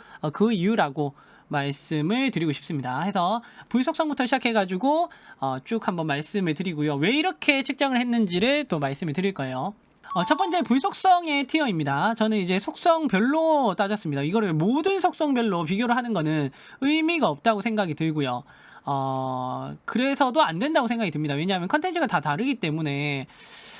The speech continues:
내가 불속성 일 티어를 가지고 불던전에 가는 것보다, 어, 물속성 이 티어를 가지고 가는 게 더 낫다라고 생각하거든요.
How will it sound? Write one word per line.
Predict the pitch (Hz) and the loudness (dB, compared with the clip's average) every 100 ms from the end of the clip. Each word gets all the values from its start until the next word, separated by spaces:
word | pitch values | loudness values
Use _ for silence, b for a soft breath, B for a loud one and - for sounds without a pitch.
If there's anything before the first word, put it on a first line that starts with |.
| B | B
내가 | 185 226 247 | -2 2 2
불속성 | - 269 349 359 392 392 | 2 2 2 0 0 0
일 | 302 330 | 2 0
티어를 | 320 381 349 285 | 0 2 2 2
가지고 | 233 208 190 | 2 2 2
불던전에 | 233 262 320 320 294 | 2 4 4 4 2
가는 | 202 175 | 2 0
것보다, | 190 151 196 143 B B B - | -2 2 2 0 B B B -4
어, | 151 | 2
물속성 | 214 269 349 370 | 2 2 0 2
이 | 202 190 | 2 0
티어를 | 214 359 392 339 | 0 0 2 4
가지고 | 247 208 202 185 | 2 2 -2 0
가는 | 156 180 | 0 0
게 | 170 160 156 | 0 0 0
더 | 156 | 0
낫다라고 | 139 143 294 330 233 | -2 4 4 6 2
생각하거든요. | 170 233 220 220 165 135 196 | 0 2 2 2 -2 -4 -6